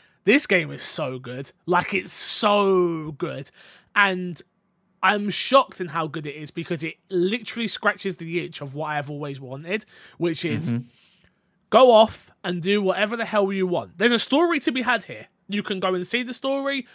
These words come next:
Speaker 1: You can learn about these characters. But if you just want to be a Viking that goes through this world, raiding other villages and building up your own settlement, that is there. And that's all I've been doing at this point. Like,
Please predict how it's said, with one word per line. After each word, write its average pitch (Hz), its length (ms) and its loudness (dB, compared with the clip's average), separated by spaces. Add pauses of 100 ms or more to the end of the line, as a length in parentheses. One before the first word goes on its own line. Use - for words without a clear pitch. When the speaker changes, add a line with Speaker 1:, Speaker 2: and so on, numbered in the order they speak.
(180)
Speaker 1:
You 180 160 -4
can 156 400 -4
learn 190 440 2
about 208 260 2
these 202 160 -6
characters. 208 580 -2 (320)
But 202 120 -2
if 175 120 -2
you 320 340 4
just - 260 -2
want 214 320 -2
to 185 100 -2
be 165 260 -2
a 151 100 -4
Viking 165 580 2 (340)
that 147 160 -10
goes 220 260 4
through 269 160 0
this 240 220 0
world, 147 460 -2 (460)
raiding 214 500 2
other 208 220 2
villages 156 640 -4 (160)
and 170 200 -4
building 196 360 2
up 170 180 -2
your 156 140 -6
own 156 120 -6
settlement, 233 540 0 (100)
that 175 320 2
is 165 240 -6
there. 113 380 -6
And 175 160 -2
that's 240 180 4
all 311 320 4
I've 277 160 2
been 190 220 -4
doing 175 360 -2
at 147 80 -16
this 143 160 -12
point. 131 280 -10
Like, 156 240 -4